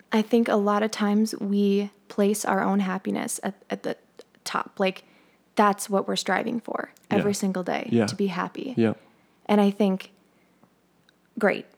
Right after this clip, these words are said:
Speaker 1: to want to be happy is a good desire, I would
Speaker 2: Mm-hmm.
Speaker 1: say.
Speaker 2: Yeah.
Speaker 1: Uh, you know, relatively. It shouldn't
Speaker 2: Relatively,
Speaker 1: be,
Speaker 2: yeah.
Speaker 1: whatever. We don't have to get into that, but
Speaker 2: Short or long-term happiness are you talking about?
Speaker 1: I, I don't know, like, short and long-term, I guess.
Speaker 2: Okay.
Speaker 1: Because I guess in this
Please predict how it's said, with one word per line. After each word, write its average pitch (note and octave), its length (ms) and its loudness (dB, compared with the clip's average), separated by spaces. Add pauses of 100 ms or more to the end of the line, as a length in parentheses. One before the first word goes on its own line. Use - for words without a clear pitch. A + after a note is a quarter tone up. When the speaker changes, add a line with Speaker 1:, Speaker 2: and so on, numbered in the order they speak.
(140)
Speaker 1:
to A#3 100 2
want A#3 240 2
to C4 100 0
be A#3 140 2
happy G3 580 -2
is G3+ 120 -4
a G#3+ 40 -2
good F3+ 240 -4
desire, - 540 -4
I F#3+ 80 -4
would F#3 140 2
Speaker 2:
Mm-hmm. G#2+ 140 0
Speaker 1:
say. - 220 -4 (140)
Speaker 2:
Yeah. G#3+ 120 2
Speaker 1:
Uh, - 60 -2
you G#3+ 100 4
know, E3+ 200 0 (360)
relatively. G3+ 680 0
It A#3 40 -8
shouldn't G#2+ 1120 0
Speaker 2:
Relatively, G#3 80 2
Speaker 1:
be, G3 60 0 (140)
Speaker 2:
yeah. F#3+ 120 -2 (180)
Speaker 1:
whatever. G3+ 360 0
We G#3 80 -2
don't F#3 100 -2
have F#3 60 -2
to F#3+ 60 -10
get F3+ 140 -4
into F3 200 -4
that, - 220 -6
but F#3 200 -2 (240)
Speaker 2:
Short C#3+ 240 6
or B2 100 6
long-term G2+ 440 0
happiness F#2+ 480 -8
are - 80 -6
you - 160 -10
talking - 300 -10
about? - 200 -10 (420)
Speaker 1:
I, - 160 -4
I - 20 -2
don't E4+ 160 -4
know, B3 260 0
like, F3+ 400 -6
short - 300 -4
and G#3+ 220 -2
long-term, G3+ 460 -6
I A#3 100 -10
guess. A3+ 360 -8
Speaker 2:
Okay. A2 240 -4 (180)
Speaker 1:
Because A#3+ 300 -2 (400)
I B3+ 100 6
guess D4+ 220 0
in B3+ 120 6
this A#3 280 0